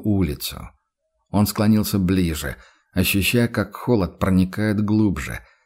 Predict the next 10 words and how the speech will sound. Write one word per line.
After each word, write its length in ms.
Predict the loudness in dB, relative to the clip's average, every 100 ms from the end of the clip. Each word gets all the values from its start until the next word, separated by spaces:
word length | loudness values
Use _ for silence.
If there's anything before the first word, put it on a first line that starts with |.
| _ -4
растекаясь 600 | -2 -2 -2 -2 -2 -4
по 120 | -6
спине 440 | -2 2 4 4
и 20 |
пробираясь 640 | 2 0 0 0 0 -2 -6
в 40 | -6
самое 360 | 0 2 4
нутро, 520 | 4 2 -2 -4 -6 -10 _ _ _
и 160 | -2 -2
увидел, 800 | 0 -4 0 0 0 -2 -6